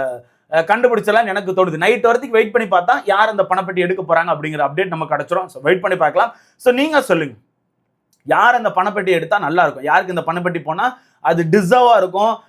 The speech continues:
அஹ், உங்க மனசுக்கு நிம்மதியா இருக்கும்னா யாரை சொல்லுவீங்க? மறக்காம கமெண்ட்ல போடுங்க. கண்டிப்பா சாண்ட்ராவை சொல்ல மாட்டீங்க, அது எனக்கு தெரியும். நானும் சொல்ல மாட்டேன், சாண்ட்ராக்கு மட்டும் பணப்பெட்டி பெறக்கூடாதுன்னு சொல்லி தான்.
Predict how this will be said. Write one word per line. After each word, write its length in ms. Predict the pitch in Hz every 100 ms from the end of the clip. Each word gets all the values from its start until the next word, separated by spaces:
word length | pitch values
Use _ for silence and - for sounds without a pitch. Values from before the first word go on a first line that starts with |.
| _
அஹ், 160 | 160 165
உங்க 240 | 185 226
மனசுக்கு 460 | 208 220 254 254 208
நிம்மதியா 360 | 202 226 220
இருக்கும்னா 220 | 185 196 233
யாரை 240 | 185 190
சொல்லுவீங்க? 240 | 185 156 143
மறக்காம 380 | 190 220 185 170
கமெண்ட்ல 300 | 165 175 156
போடுங்க. 380 | 151 170 202 _ -
கண்டிப்பா 420 | 143 175 190 233
சாண்ட்ராவை 320 | 175 202 208
சொல்ல 220 | 190 165 180
மாட்டீங்க, 340 | 175 156 143
அது 260 | 139 170 151
எனக்கு 260 | 151 156
தெரியும். 420 | 147 165 170 180 - _ -
நானும் 360 | 131 165 202 185
சொல்ல 200 | 175 190
மாட்டேன், 340 | 175 143 151
சாண்ட்ராக்கு 560 | 196 156 156 180 175 160
மட்டும் 240 | 170 185
பணப்பெட்டி 340 | 160 165 165 151
பெறக்கூடாதுன்னு 400 | 156 160 156 151
சொல்லி 200 | 147 135
தான். 240 | 185